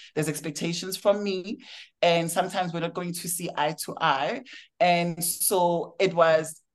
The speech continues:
not easy to get to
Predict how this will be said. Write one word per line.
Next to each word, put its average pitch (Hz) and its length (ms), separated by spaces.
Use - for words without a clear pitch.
not 196 520
easy 180 480
to 160 480
get 269 400
to 160 420